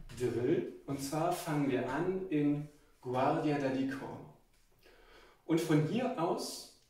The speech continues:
stechen wir einen Imbroccata, oder man könnte es fast auch als einen Punta in Falso bezeichnen, und f-, gehen fließend über in einen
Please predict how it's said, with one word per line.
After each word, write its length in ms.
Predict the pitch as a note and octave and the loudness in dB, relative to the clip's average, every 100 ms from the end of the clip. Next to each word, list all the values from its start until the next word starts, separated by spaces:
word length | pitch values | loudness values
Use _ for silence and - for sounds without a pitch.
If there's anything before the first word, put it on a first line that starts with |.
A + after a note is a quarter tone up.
| _ | _
stechen 500 | - - F3+ F3 F3 | -10 -4 -2 0 2
wir 280 | D3+ D#3 D3 | 2 2 0
einen 560 | C#3 C3+ B2+ B2 B2 - - _ - | -2 -2 -2 -4 -6 -10 -20 _ -4
Imbroccata, 1000 | B3 A3 - A#2+ - G#2+ A2+ D3+ B3+ - - | -2 0 -2 -4 -4 -4 -4 -4 -6 -8 -10
oder 160 | A#2+ - | -10 -10
man 180 | - - | -10 -8
könnte 240 | A#2 A#2 | -8 -8
es 120 | - | -8
fast 300 | - B2+ B2+ | -6 -6 -4
auch 260 | B2 B2 B2 | -2 -2 -2
als 240 | B2 A#2+ | -4 -4
einen 240 | A#2+ B2+ B2+ | -6 -6 0
Punta 300 | D#3+ E3+ - | 2 4 2
in 180 | C3+ C3+ | 2 0
Falso 720 | C#3+ D3+ - - E3+ E3 - - - _ - | 2 2 0 -2 -2 -2 -8 -20 -20 _ -16
bezeichnen, 800 | - D#3 D3 D3 D3+ C#3+ C#3+ C#3+ - - - - - - - | -8 0 2 2 0 -2 -4 -8 -12 -20 -20 -20 -20 -20 -2
und 180 | D3+ D3 | 0 0
f-, 340 | - - - | -2 -10 -6
gehen 260 | C#3 C#3 C3+ | 0 2 2
fließend 720 | C3+ F#3+ G#3 G3 F3 E3+ E3+ | 0 -2 -4 -2 -2 -2 2
über 480 | E3 D3+ D#3 D3 - | 2 4 2 2 0
in 320 | C#3 C3+ - | 0 0 -2
einen 800 | C3 C3 B2+ B2+ B2 B2+ - | -6 -6 -6 -4 -6 -6 -10